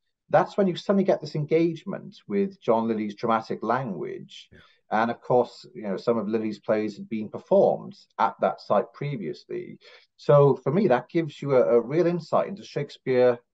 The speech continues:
Speaker 1: as an author, coming towards the end of his career, but he's, he's looking into the past again for inspiration, because he's
Speaker 2: Yeah.
Speaker 1: deeply conscious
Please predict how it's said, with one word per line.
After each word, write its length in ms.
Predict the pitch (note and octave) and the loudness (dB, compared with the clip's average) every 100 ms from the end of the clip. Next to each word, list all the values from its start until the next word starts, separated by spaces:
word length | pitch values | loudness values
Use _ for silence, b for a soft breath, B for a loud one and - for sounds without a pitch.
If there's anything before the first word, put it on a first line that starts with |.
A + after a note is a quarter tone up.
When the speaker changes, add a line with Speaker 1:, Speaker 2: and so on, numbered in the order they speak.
| _ _ - | _ _ -4
Speaker 1:
as 160 | A#2+ D3 | -2 2
an 80 | |
author, 600 | F3 G#3 - - G2 - - _ | 4 4 2 0 -2 -2 -14 _
coming 220 | A3 D#4 | -8 -6
towards 320 | A#3+ B3+ A3 F#3+ | -6 -4 -2 2
the 80 | |
end 160 | F#3+ F#3 | 4 4
of 80 | D3+ | 0
his 160 | E3 | -2
career, 640 | - - G#3 C#3+ B1 - - _ _ _ _ _ | -6 -4 -2 -2 -2 -6 -10 _ _ _ _ _
but 160 | F3 F3+ | -2 -2
he's, 420 | - G3 G3 F3+ | -2 -2 -2 -6
he's 220 | E3+ F3+ | -10 -6
looking 240 | A#3 B3+ G3 | -4 -2 -2
into 140 | E3 | -2
the 80 | F3+ | -6
past 640 | F3+ F3+ F#2+ G#1+ - _ - | 0 2 2 -2 -10 _ -14
again 380 | B1+ - - - _ _ - | -12 -12 -16 -20 _ _ -6
for 100 | B2+ | -6
inspiration, 800 | B2 - C3 D3 D3 - - - | -8 -4 -2 -2 -4 -12 -12 -12
because 260 | - D3+ | -8 -6
he's 140 | F3 - | -6 -8
Speaker 2:
Yeah. 60 | |
Speaker 1:
deeply 240 | A3+ G#3+ G3 | -8 -8 -6
conscious 760 | - G3 - - - - | -2 -4 -4 -8 -8 -10